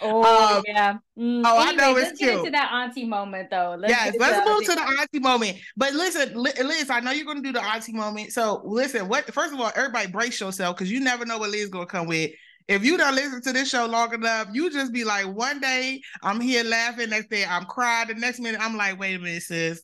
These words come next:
Speaker 2: where in the world did that one come from?'" Like, we have talked forty-seven times this week, and I ain't never heard this one. Okay.
Speaker 1: <laughs> Well, that's
Speaker 2: Please.
Speaker 1: it.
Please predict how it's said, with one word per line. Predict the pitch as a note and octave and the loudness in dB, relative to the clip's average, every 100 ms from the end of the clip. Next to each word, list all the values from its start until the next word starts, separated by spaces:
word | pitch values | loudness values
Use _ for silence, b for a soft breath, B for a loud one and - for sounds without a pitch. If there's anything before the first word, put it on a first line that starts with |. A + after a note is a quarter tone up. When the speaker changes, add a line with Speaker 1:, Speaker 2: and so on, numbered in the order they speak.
| _ | _
Speaker 2:
where | F3 F#3 B3 C4 C4 C4 C4+ | 0 4 6 6 6 4 2
in | G3 F3+ | 0 2
the | E3+ | 0
world | F3 G3+ G3+ G3+ G#3 G#3+ _ _ _ B B B | 2 4 4 4 2 -2 _ _ _ B B B
did | F#3+ F#3+ | 2 4
that | F#3 G3+ | 4 2
one | G3+ | 2
come | G3+ G#3+ | 4 2
from?'" | G3+ G3 F3 | 2 2 4
Like, | F3+ | 2
we | G#3+ D4+ | 2 4
have | B3+ A3+ | 4 4
talked | C4 A3+ A#3+ | 2 2 2
forty-seven | B3 B3 A#3+ A3+ A3 A3 | 2 2 0 0 0 -2
times | G#3+ G#3 G3 F#3+ | 0 2 0 -2
this | F#3 G3 | -4 -6
week, | G3 G3+ F3 | -4 -4 -2
and | F3 | 0
I | G3+ | 0
ain't | G#3+ G3 | 0 0
never | A3 G3 | -2 -2
heard | F#3 F3+ | -2 -4
this | F3+ F3 | -6 -8
one. | D#3+ C#3+ G3+ | -8 0 0
Okay. | C4 F#3+ A#3 | 2 0 -2
Speaker 1:
<laughs> | - C4 - C#4 B B B B D#4 | -8 -12 -10 -12 B B B B -6
Well, | E4+ F4 | 2 4
that's | G4+ | 6
Speaker 2:
Please. | G4 A#3+ | 6 4
Speaker 1:
it. | F#3+ | 0